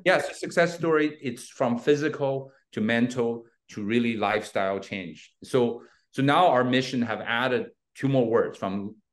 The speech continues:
look good to live better, right? So really have, you know, impact people's life. There's really a true social cause for, for,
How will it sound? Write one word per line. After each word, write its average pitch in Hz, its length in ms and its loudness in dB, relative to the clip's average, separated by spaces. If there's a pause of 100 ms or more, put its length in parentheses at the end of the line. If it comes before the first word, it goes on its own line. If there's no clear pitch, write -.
(100)
look 113 380 2
good 170 280 4 (440)
to 107 120 -6
live 110 280 0
better, 110 320 -2 (1000)
right? 101 300 -4
So 110 160 -4
really 147 400 2
have, 110 380 -4 (680)
you 104 100 -4
know, 92 220 -4 (120)
impact 120 480 0
people's 107 360 -8
life. 107 360 0
There's 98 200 -4
really 110 240 -2
a 104 80 -2
true - 180 -14
social 120 400 -6
cause 80 600 -10 (440)
for, 95 300 -2
for, 90 380 -4